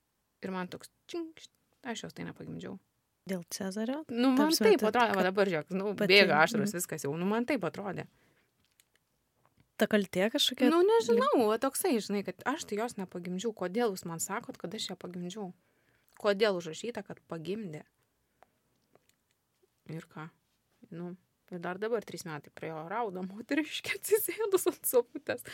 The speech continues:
Speaker 1: Nu, bet taip yra. Tai žinai, aš visą laiką tokį nuo paauglystės turėjau, "face your fears". Tai ma-, aš pamačiau, kad man čia yra jau blogai pačią pirmą dieną. Nu ir savo,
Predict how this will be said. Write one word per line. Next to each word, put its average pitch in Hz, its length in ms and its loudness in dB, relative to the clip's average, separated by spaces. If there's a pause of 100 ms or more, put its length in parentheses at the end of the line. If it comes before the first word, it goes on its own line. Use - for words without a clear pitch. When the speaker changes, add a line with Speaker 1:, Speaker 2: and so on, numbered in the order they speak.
(520)
Speaker 1:
Nu, 240 100 -10
bet 226 220 -8
taip 226 220 -10
yra. 285 180 -8 (680)
Tai 208 160 0 (1040)
žinai, 190 280 -4
aš - 160 -6 (400)
visą 196 260 -2
laiką 208 280 2 (600)
tokį 196 300 -2 (240)
nuo 180 260 -6
paauglystės 180 560 -6
turėjau, 180 320 -6
"face 220 380 -2
your 202 100 -2
fears". - 480 -6
Tai 185 160 -10
ma-, 190 140 -2
aš - 100 -12
pamačiau, 190 380 -6
kad 190 100 -2
man 185 200 -4
čia 190 180 -6
yra 180 100 -2
jau 175 100 -4
blogai 170 380 -4
pačią 185 320 -4
pirmą 185 240 -4
dieną. 165 360 -6 (1400)
Nu 302 180 4
ir 285 100 2
savo, 262 460 0